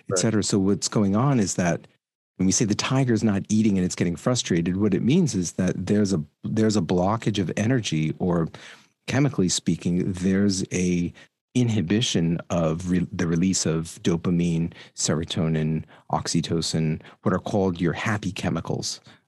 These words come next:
Um, so Bruning has a book out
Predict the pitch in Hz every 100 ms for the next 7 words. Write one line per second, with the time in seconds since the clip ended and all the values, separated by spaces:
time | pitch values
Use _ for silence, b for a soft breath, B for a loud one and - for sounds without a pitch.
0 | _ - 90 87 90 - _ _ _ -
1 | - 139 - 98 90 85 80 69 - _
2 | _ - 107 98 82 85 - 98 98 92
3 | 76 - - 95